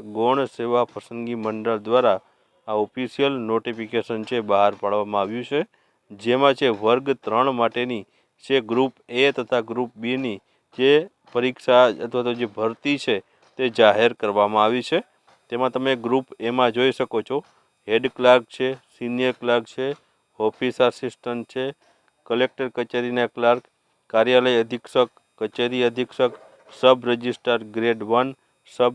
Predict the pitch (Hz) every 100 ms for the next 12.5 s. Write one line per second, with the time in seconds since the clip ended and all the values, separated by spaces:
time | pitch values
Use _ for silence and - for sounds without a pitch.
0 | 120 117 120 - 120 113 107 110 107 -
1 | 123 131 143 _ _ _ - - 123 131
2 | - 127 131 - 131 120 _ _ _ _
3 | 120 117 123 - 123 127 123 120 120 117
4 | - 127 - 107 110 123 123 123 123 -
5 | 117 120 - 117 120 113 120 117 123 120
6 | 123 - _ _ _ _ 117 123 131 123
7 | 123 123 117 120 120 - 123 - _ _
8 | _ _ 120 135 127 120 117 - 120 120
9 | _ _ _ 120 127 127 123 - 120 120
10 | - _ _ - 120 135 127 127 - 104
11 | 113 117 117 110 107 104 - 123 117 117
12 | 120 120 117 120 120